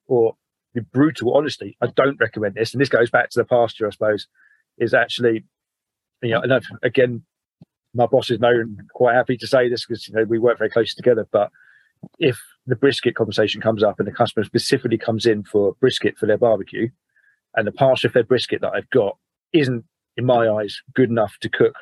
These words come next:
low and slow, and we haven't, let's say, got an alternative like a chuck, then I will say to them, "Look, why don't you try one of these other companies, recommend another company, and say, 'Look, try them, try the U S D A or try the grain finish, because that will actually give you a better product.'"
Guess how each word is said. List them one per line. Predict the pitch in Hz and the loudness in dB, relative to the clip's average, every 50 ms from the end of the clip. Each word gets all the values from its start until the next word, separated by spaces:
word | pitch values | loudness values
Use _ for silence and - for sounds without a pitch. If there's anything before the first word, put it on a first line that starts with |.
| - - _ - | -20 -20 _ 0
low | 131 120 110 107 | 0 2 2 0
and | 104 101 | -2 -2
slow, | - 131 120 95 95 104 117 - _ _ _ _ _ _ _ _ _ _ _ _ _ | 0 0 0 0 -2 -6 -10 -10 _ _ _ _ _ _ _ _ _ _ _ _ _
and | - 123 | -4 -2
we | 120 113 | -2 0
haven't, | 117 127 127 113 120 | 0 0 0 0 0
let's | - 117 - | 0 0 0
say, | - 120 113 | 0 0 0
got | 107 - 120 113 - | 0 0 0 0 0
an | 120 120 | -2 -4
alternative | 117 110 - 120 110 110 - - 113 - | -2 0 0 -2 -2 -2 -4 -4 -2 -2
like | 110 101 - | -2 -4 -4
a | 104 | -4
chuck, | - - 135 101 107 - - - _ _ _ _ _ | -2 0 0 0 -2 -6 -12 -20 _ _ _ _ _
then | 127 117 127 123 117 | -4 0 0 2 2
I | 120 117 | 2 2
will | 113 123 135 131 120 | 4 4 4 4 2
say | - 117 107 104 | 2 0 -2 0
to | - - 110 | -2 -4 -4
them, | 104 101 _ _ _ _ _ _ _ _ _ - | -4 -6 _ _ _ _ _ _ _ _ _ -2
"Look, | 131 123 110 - | 0 0 0 0
why | 117 123 127 120 | 2 2 4 4
don't | 117 123 - | 4 2 0
you | 113 | -4
try | 107 - 127 123 117 | -4 -2 0 0 0
one | 110 113 113 | 0 -2 -4
of | 113 110 | -6 -4
these | 107 120 | -2 0
other | 113 107 | 0 0
companies, | 104 - 120 110 92 - 104 101 101 - - | 0 -2 -2 -2 -4 -6 -10 -10 -10 -6 -4
recommend | 117 110 92 - 107 110 107 | -4 -4 -4 -4 -6 -6 -6
another | 107 104 104 95 104 | -4 -4 -6 -4 -2
company, | - 117 110 98 110 101 104 | -2 -4 -2 -2 -4 -4 -4
and | 107 110 - | -6 -2 0
say, | - 113 | 0 2
'Look, | 110 110 104 - | 2 0 -2 0
try | - 123 120 110 | 0 0 2 2
them, | 110 110 104 104 90 - _ _ - | 2 0 0 -4 -8 -12 _ _ -2
try | - 127 120 | 0 2 2
the | 110 110 | 2 2
U | 107 113 107 | 2 2 2
S | 104 - | 0 0
D | - 123 | 2 2
A | 117 110 110 104 | 4 4 4 2
or | 104 101 101 | 0 -4 -4
try | - 123 120 113 | 0 0 2 2
the | 110 | 2
grain | - 120 110 104 | 0 0 -2 0
finish, | 101 - 113 104 95 - - | -2 -4 -4 -4 -6 -8 -10
because | _ - 107 95 | _ -12 -4 -2
that | 120 107 110 | 0 0 0
will | 110 107 | 0 -2
actually | 107 - - 120 | -2 -2 -4 -4
give | 113 113 101 | -4 -2 -2
you | 107 | 0
a | - | 0
better | 120 110 104 | 0 -2 0
product.'" | - - 117 95 - - - | 0 0 0 0 -4 -8 -14